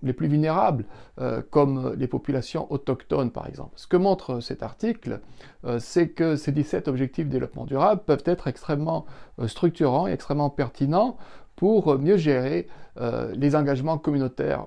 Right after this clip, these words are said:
euh, des entreprises auprès, euh, des populations autochtones. Euh, et, euh, l'article a été réalisé avec, euh,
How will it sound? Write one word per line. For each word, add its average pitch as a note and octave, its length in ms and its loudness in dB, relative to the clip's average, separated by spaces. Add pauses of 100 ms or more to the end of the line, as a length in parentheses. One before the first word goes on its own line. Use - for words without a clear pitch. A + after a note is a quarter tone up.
euh, C#3 120 -8
des D#3 180 2
entreprises D#3 600 -2
auprès, D#3 560 2
euh, B2 440 -6
des B2 140 -2
populations B2+ 720 -4 (480)
autochtones. D3 640 2 (420)
Euh, B2 260 0
et, C#3+ 300 4
euh, B2 120 -2
l'article C3+ 440 -2
a B2+ 40 2
été B2+ 200 0
réalisé C3+ 600 2
avec, C#3+ 560 -4
euh, B2+ 300 -8